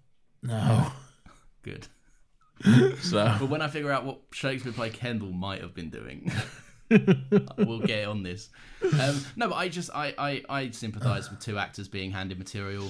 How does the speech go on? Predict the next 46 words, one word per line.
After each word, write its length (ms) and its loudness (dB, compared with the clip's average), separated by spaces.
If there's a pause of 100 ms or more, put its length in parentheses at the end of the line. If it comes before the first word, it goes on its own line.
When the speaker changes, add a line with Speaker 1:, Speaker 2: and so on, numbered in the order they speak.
(140)
Speaker 2:
They're, 220 -6
they're 220 -6
on, 120 -6
like, 140 -10
a 60 -8
break 420 -6
and 140 -8
they've 140 -8
been 160 -6
given 200 -8
a 40 -10
script. 300 -8
And 100 -2
they 40 -2
Speaker 1:
Yeah. 160 -2 (100)
Speaker 2:
go, 60 -8
"Oh, 20 -6
fuck's 320 -8
this? 220 -8
I 80 -4
don't 80 -4
know. 160 -8
At 60 -8
least 180 -8
I 40 -8
get 140 -12
to 100 -16
say 280 -8
it 80 -12
into 180 -12
the 120 -12
middle 200 -10
of 80 -14
the 80 -16 (240)
thing 360 -12
and 120 -12
be 180 -14 (340)
done." 180 -6
Speaker 1:
They've 100 4
also 240 4
gotta, 360 4
they 140 2
also 260 2
get 260 4
it, 120 4
like, 320 -2